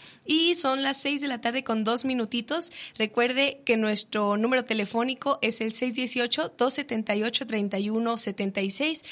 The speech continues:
y por supuesto el número seis dieciocho, ocho veintisiete, doce catorce. Vamos a estar haciendo una dinámica, Argentina, eh, de platicar nuestra historia. Bueno, ahorita les vamos a platicar,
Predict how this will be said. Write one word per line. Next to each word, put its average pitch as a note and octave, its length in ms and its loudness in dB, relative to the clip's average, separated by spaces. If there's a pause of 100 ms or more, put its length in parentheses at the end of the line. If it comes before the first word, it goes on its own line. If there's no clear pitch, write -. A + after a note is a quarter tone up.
(160)
y C4+ 120 0
por E4 180 0
supuesto C#4 520 0
el C4+ 120 0
número A#3+ 280 -2
seis B3+ 320 4
dieciocho, B3+ 560 -2
ocho C4 280 0
veintisiete, B3 600 0
doce A3+ 320 4
catorce. F3 520 -4 (300)
Vamos E4+ 200 2
a F#4 40 0
estar C#4 160 0
haciendo C#4+ 260 0
una D4 160 -4
dinámica, G3+ 640 -2
Argentina, A3+ 560 -2 (400)
eh, C4+ 400 2
de A3+ 180 0
platicar A#3 500 0
nuestra D4 260 -2
historia. G#3 400 0
Bueno, G3+ 240 0
ahorita G3 240 0
les E4+ 80 0
vamos C#4+ 160 0
a D#4 60 -2
platicar, G3 480 -4